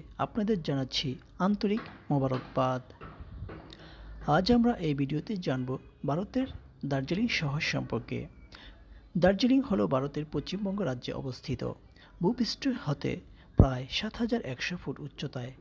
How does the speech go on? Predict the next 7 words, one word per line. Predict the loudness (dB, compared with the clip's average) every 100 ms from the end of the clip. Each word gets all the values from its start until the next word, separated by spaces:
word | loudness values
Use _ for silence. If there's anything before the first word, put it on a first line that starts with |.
| -10 -4
অবস্থিত | -4 -4 -6 -6 -6
এই | -4
শহর | -4 -4 -4 -4 -8 -20 -20 -18 -6 2
মেঘের | 2 4 2
স্বর্গরাজ্য | 2 4 4 2 0
হিসেবে | -2 0 0 -2
পরিচিত | -2 -4 -4 -10